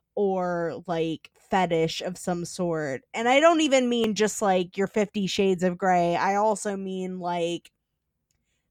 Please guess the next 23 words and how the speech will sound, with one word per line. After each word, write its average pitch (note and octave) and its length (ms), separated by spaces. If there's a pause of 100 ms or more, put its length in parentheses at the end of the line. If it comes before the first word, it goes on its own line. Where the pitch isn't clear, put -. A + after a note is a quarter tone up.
the G#3+ 160
episodes G#3+ 800
of, F#3+ 160
like, F#3+ 560
C A3+ 320
S G#3+ 260
I G3+ 460
that F3+ 180
are F#3 140
about F#3 320
furries F3 760
or F3 120
whatever. E3 600 (320)
Like, G3+ 420 (920)
it, C#4 200
it D4 160
would C#4 160
be D#4 260
about, A#3+ 520
like, G#3+ 440 (600)
taking C#4+ 420
apart A3+ 580
these G3+ 760